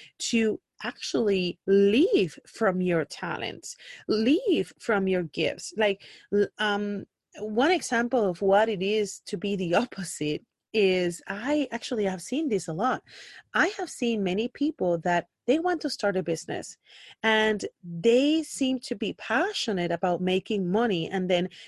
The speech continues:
they research the, uh, top five businesses that make more money. And then what they do is that they convince themselves that they should be starting probably, you know,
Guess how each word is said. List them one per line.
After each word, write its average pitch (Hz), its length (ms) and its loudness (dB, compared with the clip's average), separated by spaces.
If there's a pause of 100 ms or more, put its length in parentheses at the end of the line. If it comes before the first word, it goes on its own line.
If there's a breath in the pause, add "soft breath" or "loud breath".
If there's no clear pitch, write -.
they 233 200 4
research 220 920 2 (200)
the, 208 640 0
uh, 185 340 2 (520)
top 320 480 2 (120)
five 240 600 0 (560 loud breath)
businesses 247 580 0
that 170 180 -2
make 165 240 -4
more 170 140 -2
money. 226 340 0 (720 loud breath)
And 233 180 2
then 240 180 2
what 220 160 2
they 196 120 2
do 370 340 2
is 220 200 4
that 202 200 2
they 208 100 6
convince 226 480 -2
themselves 190 420 0
that 185 200 -2
they 240 160 4
should - 280 -6
be 196 280 -2
starting 170 580 0
probably, 180 640 0
you 202 140 -4
know, 165 300 -2